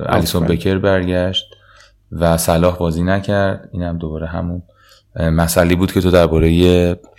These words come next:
Speaker 1: اه، لوس بازی‌های جدید مربی‌ها گفتی که تو کنفرانس خبریاشون نمیگن چی به چیه.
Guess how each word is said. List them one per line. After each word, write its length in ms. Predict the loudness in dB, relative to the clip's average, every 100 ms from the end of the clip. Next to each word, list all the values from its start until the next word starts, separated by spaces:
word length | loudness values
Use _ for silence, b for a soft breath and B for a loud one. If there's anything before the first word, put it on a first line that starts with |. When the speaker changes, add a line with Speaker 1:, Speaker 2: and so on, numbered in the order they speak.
| _ _ _ -8
Speaker 1:
اه، 100 | -4
لوس 220 | -2 0
بازی‌های 400 | 2 2 2 0
جدید 240 | 0 0 0
مربی‌ها 480 | 0 0 0 -2
گفتی 280 | -2 -4 -6
که 340 | -6 -4 -4 -8 -6
تو 300 | -4 -4 -8 _
کنفرانس 380 | -2 0 0 0
خبریاشون 580 | 2 2 0 -4 -4
نمیگن 340 | -4 -2 -2 -4
چی 160 | -4
به 120 | -4 -4
چیه. 400 | -4 -2 -2